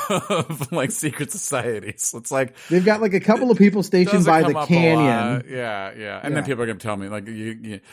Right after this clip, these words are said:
Speaker 1: all your listeners are gonna get mad at me and say the Coast Guard does a lot of, like, at-sea rescues and stuff. All right, fine, but, you know, hi-, historically, the branch of the military that's the least involved in, in conflicts. Uh, yeah. Um, and, and, and with this one, you know, you get the, you get the boat chase, right? You get the, the, you know, the speedboat chase,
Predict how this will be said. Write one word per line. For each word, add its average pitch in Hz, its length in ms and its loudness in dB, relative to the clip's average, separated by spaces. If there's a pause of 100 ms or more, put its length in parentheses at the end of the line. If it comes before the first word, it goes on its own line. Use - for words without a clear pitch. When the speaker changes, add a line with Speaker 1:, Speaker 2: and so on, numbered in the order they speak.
(140)
Speaker 1:
all 226 180 -2
your 185 140 -2
listeners 156 360 -4
are 135 40 -10
gonna 131 120 -8
get 113 80 -12
mad 127 220 -4
at 110 80 -10
me 101 80 -12
and 101 80 -12
say 101 60 -10
the 104 80 -8
Coast 117 280 -2
Guard 104 160 -4
does 95 80 -12
a 95 60 -10
lot 98 140 -4
of, 92 40 -6
like, 92 240 -10
at-sea 95 360 -8
rescues 85 420 -10
and 78 100 -16
stuff. 78 200 -16
All - 80 -18
right, - 100 -20
fine, - 280 -20
but, - 100 -20 (520)
you 151 60 -8
know, 160 60 -8
hi-, 131 40 -14 (140)
historically, 185 560 -2 (180)
the 139 160 -4
branch 135 460 -4
of 147 80 -4
the 131 80 -6
military 123 560 -4
that's 101 320 -14
the 113 260 -10
least 113 500 -6
involved 95 520 -4
in, 90 200 -10
in 95 140 -10
conflicts. 90 560 -10 (680)
Uh, 131 440 -2
yeah. 160 260 0 (240)
Um, 196 180 -4
and, 220 160 -4
and, 214 140 -8
and 208 160 -8
with 196 160 -8
this 330 240 -4
one, 190 300 -6
you 180 80 -12
know, 165 80 -8
you 156 160 -12
get 170 160 -12
the, 160 120 -10
you 160 60 -14
get 156 140 -10
the 160 60 -6
boat 139 300 -2
chase, 135 440 -6
right? 135 260 0
You 143 80 -12
get 123 180 -8
the, 120 400 0
the, 113 160 -6
you 123 60 -8
know, 110 60 -6
the 107 100 -8
speedboat 117 580 -4
chase, 101 480 -4